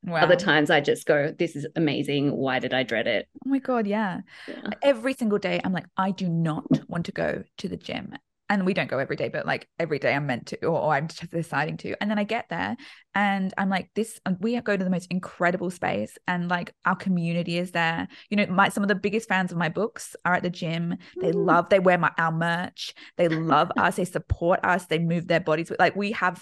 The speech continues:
Speaker 1: family at that place. And I get there. And as soon as I get there, I'm like, "Oh my God, like, I couldn't live without this." And then we move our bodies together. And it's just, like, so beautiful. But I, every day, I'm like,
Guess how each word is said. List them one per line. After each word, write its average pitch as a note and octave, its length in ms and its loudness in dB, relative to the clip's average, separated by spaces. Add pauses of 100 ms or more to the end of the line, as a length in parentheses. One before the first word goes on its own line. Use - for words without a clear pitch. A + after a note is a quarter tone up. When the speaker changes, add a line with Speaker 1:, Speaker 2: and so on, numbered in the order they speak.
Speaker 1:
family F3 400 -2
at - 100 -6
that G#2 160 -2
place. - 300 -4 (280)
And F#3 120 -2
I F#3 40 0
get F#3 300 0
there. E3+ 220 4
And F3 80 0
as G3 80 -6
soon G#3 80 -4
as F#3+ 80 -4
I F#3+ 80 -2
get F3 180 -2
there, D#3+ 140 2
I'm D#3+ 100 0
like, D#3 180 -4
"Oh A#3 60 -10
my B3+ 120 0
God, A#3 300 -6
like, C#3+ 200 -6
I G3+ 60 -4
couldn't A3 320 -4
live A3+ 220 0
without - 340 -4
this." - 280 -4 (260)
And G3+ 140 2
then G3+ 80 4
we G3 100 2
move F3+ 160 0
our D#3 100 4
bodies A3+ 320 0
together. A3 320 2
And G3 220 -2
it's G3+ 120 -6
just, A3 160 -6
like, F#3+ 180 2
so A3 280 0
beautiful. F3+ 460 2 (140)
But - 160 0
I, F3+ 240 2 (100)
every F#3+ 320 4
day, D#3 280 -2
I'm F3 80 -4
like, D#3 160 -6